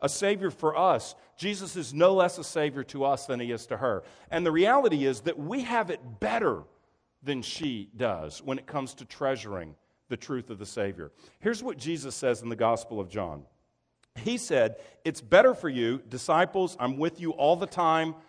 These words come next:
I'm fellowshipping with you, I'm teaching you, I'm perfect, you're walking with perfect God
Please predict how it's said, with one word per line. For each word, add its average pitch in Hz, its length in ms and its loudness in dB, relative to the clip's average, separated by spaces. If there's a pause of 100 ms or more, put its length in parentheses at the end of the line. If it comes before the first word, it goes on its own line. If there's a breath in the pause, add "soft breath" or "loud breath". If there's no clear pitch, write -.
(140 loud breath)
I'm 107 140 -2
fellowshipping 165 580 4
with 160 160 -6
you, 165 160 -2
I'm 110 160 -2
teaching 175 540 -4
you, 165 320 0 (200 loud breath)
I'm 127 180 2
perfect, 185 560 2
you're 139 80 0
walking 165 640 2
with 131 220 -4
perfect 175 560 -2
God 117 560 2